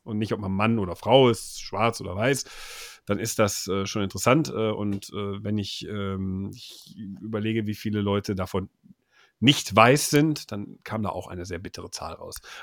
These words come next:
Also das, äh, das war schon so, boah, ne? Aber ist, mein Gott, ist in der D L nicht anders, ne? An der Spitze.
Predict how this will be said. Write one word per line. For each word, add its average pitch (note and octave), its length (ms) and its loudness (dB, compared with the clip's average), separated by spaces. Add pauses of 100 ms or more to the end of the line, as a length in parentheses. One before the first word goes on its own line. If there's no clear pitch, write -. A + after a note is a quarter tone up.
Also A#2+ 160 4
das, B2 240 2
äh, C#3 80 -6 (380)
das C3+ 180 -6
war C#3+ 160 6
schon C#3 280 4
so, A#2+ 280 4
boah, - 220 4 (400)
ne? B2+ 260 0 (180)
Aber F#3 140 8
ist, A#3+ 100 6
mein C4+ 120 6
Gott, D#4 260 2
ist F3 140 -2
in - 20 4
der E3+ 80 6
D F3+ 140 8
L F3 160 4
nicht F3 100 4
anders, E3 280 2
ne? F#3+ 160 -4 (800)
An A2 60 -6
der G#2 80 -4
Spitze. G2+ 300 -8